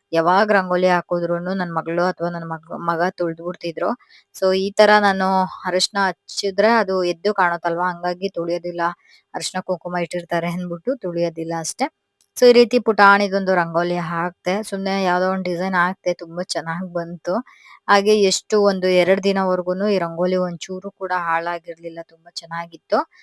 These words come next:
So ಈ ರೀತಿ, ಆ, ಆ, ವೈಟ್ ರಂಗೋಲಿ ಎಲ್ಲ ಹಾಕಿದ್ಮೇಲೆ ಈ ರೀತಿ ಕೆಮ್ಮಣ್ಣ್ ಬರುತ್ತೆ ನೋಡಿ, ಅದ್ರಲ್ಲಿ ಈ ರೀತಿ ಹಾಕಿದ್ರೆ ಸ್ವಲ್ಪ ಚೆನ್ನಾಗ್ ಕಾಣಿಸುತ್ತೆ ಯೂನಿಕ್ ಆಗಿ. ನೆಕ್ಸ್ಟ್ ಹೂವದಿಂದ ಅಲಂಕಾರ ಮಾಡ್ದೆ. ಫೈನಲ್ ಆಗಿ ನಮ್ಮ ಹೊಸ್ಲು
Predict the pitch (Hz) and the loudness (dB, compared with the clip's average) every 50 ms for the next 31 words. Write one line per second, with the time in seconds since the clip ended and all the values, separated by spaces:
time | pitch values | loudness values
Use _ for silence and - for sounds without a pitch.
0 | _ _ _ _ _ _ - - - 254 247 240 240 240 240 247 247 247 262 269 | _ _ _ _ _ _ -4 2 4 6 8 8 8 10 8 8 8 6 6 4
1 | 277 240 - 269 277 277 269 - 226 220 208 196 190 185 185 190 175 - - - | 4 4 6 8 10 10 10 10 10 10 10 10 10 8 6 4 0 -4 -12 -10
2 | - 196 185 185 185 185 196 196 208 214 - - 202 196 190 185 190 185 190 190 | -4 -2 0 0 2 4 4 4 4 4 2 0 0 2 2 2 2 4 4 2
3 | 185 180 180 170 170 170 - - 175 175 170 175 208 294 294 214 190 190 - 185 | 4 6 6 6 4 4 0 -8 -8 -6 -4 0 4 4 4 4 4 0 -4 -6
4 | - - 185 175 175 180 185 190 185 170 170 170 165 - 170 170 160 165 247 294 | -4 -2 -4 -2 0 -2 -2 -2 -2 -2 -2 -2 -2 -4 -6 -6 -2 0 2 0
5 | 240 - _ _ _ _ _ _ _ - 180 175 170 175 190 185 185 190 214 220 | 0 -2 _ _ _ _ _ _ _ -2 -2 0 2 2 2 2 2 2 0 2
6 | 208 202 185 175 175 - 196 190 175 165 - 180 175 170 185 185 - 175 - 165 | 2 0 0 -2 -2 -2 0 0 0 0 -2 -4 -4 -4 -4 -4 -6 -6 -8 -8
7 | - - 170 165 160 175 175 - 170 170 165 - 165 - - 175 175 175 175 165 | -10 -6 -2 0 0 0 0 -2 -4 -6 -6 -10 -12 -10 -10 -8 -8 -8 -10 -12
8 | - - 165 156 165 190 156 - _ _ _ _ _ _ _ - - 214 214 208 | -10 -10 -8 -4 -2 -2 -2 -2 _ _ _ _ _ _ _ -8 -4 -4 -2 -2
9 | - - 247 233 226 208 190 190 202 202 202 202 190 190 196 196 190 170 165 170 | -2 0 2 2 2 2 2 2 2 2 2 0 0 2 2 2 2 2 2 0
10 | 180 185 - 185 175 175 175 170 165 165 165 165 175 226 254 240 - - 180 175 | -2 -2 -4 -2 -2 -2 -2 -2 -2 -2 -2 0 0 0 0 -2 -2 -2 0 0
11 | 175 180 180 180 180 180 170 175 180 180 175 170 170 175 175 175 170 165 170 - | 0 0 -2 0 -2 -2 -2 -2 -4 -2 -4 -4 -2 -2 -2 -2 -2 -4 -6 -8
12 | - - - 196 190 | -10 -10 -6 -8 -8